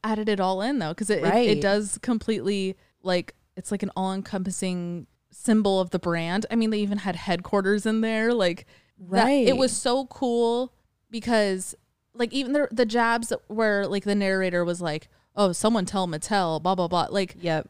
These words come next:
Speaker 1: they, they really kept it corporate to some degree, whereas, like,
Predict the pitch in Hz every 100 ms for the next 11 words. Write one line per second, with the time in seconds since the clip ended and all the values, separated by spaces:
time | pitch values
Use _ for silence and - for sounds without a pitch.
0 | _ 214 240 208 - 214 226 208 220 254
1 | - 190 - 220 202 - _ _ _ _
2 | - - 220 - 349 370 _ - 381 392
3 | 381 370 349 359 392 302 247 208 196 185